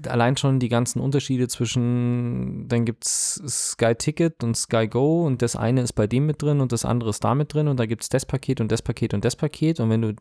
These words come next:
das abschließt, dann ist das Paket und das Paket automatisch mit drin, aber nicht das und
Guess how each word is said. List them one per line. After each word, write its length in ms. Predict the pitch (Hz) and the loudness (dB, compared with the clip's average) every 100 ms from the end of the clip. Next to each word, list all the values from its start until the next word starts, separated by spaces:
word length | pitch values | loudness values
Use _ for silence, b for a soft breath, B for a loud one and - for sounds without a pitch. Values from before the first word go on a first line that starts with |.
| _ | _
das 220 | - 123 - | 0 0 0
abschließt, 560 | 151 - - 151 156 | -2 -2 0 2 2
dann 120 | 113 | 2
ist 160 | 113 - | 2 0
das 120 | 135 | 0
Paket 360 | - 131 127 120 | 0 0 0 2
und 100 | 113 | 0
das 80 | - | 0
Paket 340 | 117 - 117 | -2 -2 -2
automatisch 520 | 104 107 107 104 - | 0 2 2 0 -2
mit 160 | 104 - | -2 0
drin, 180 | 143 180 | 0 2
aber 160 | 110 | 2
nicht 240 | 104 104 - | 2 0 0
das 260 | 156 - | 0 2
und 180 | 107 107 | 0 0